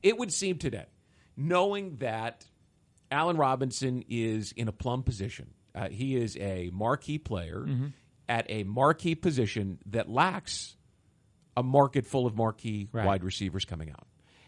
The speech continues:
Speaker 2: There's a number of factors. You always cover your team and sort of get tunnel vision with your team. So during the season, you, you're thinking, "Boy, the Jaguars need Allen Robinson back,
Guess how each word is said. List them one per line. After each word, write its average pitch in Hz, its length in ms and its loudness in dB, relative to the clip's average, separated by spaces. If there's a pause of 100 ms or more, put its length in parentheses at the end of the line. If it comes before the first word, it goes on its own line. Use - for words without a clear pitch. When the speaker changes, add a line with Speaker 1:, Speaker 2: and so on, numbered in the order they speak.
(360)
Speaker 2:
There's 147 880 6 (400)
a 160 60 -2
number 147 280 2
of 107 80 -2
factors. 110 540 -2 (600)
You 175 180 8
always 190 280 10
cover 147 320 4
your 131 300 4
team 131 520 2 (420)
and - 80 -2
sort 143 120 4
of 113 40 2
get 120 160 0
tunnel 135 200 2
vision 110 240 0
with 101 100 -2
your 101 140 -2
team. 110 300 -6 (360)
So 151 120 0
during 170 240 8
the 127 80 4
season, 123 800 0
you, 143 140 -8 (460)
you're 151 120 0
thinking, 123 280 4
"Boy, 131 240 6
the 107 80 2
Jaguars 123 640 2
need 123 240 0
Allen 120 260 2
Robinson 107 500 -2
back, 110 300 -2